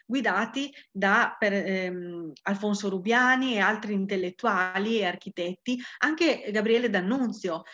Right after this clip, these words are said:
eh, si schierò, ma tutta l'Italia in realtà cercò di salvare queste tre torri,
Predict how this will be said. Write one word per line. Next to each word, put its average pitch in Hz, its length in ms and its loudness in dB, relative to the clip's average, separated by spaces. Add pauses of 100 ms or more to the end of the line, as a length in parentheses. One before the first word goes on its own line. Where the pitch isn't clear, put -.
(120)
eh, 180 320 -2
si 196 180 -4
schierò, 196 560 2
ma 196 200 2
tutta 302 220 0
l'Italia 175 520 2
in 175 80 -2
realtà 170 320 -2
cercò 190 400 -4
di 185 80 -6
salvare 175 500 -2
queste 190 240 -8
tre 202 240 0
torri, 175 480 0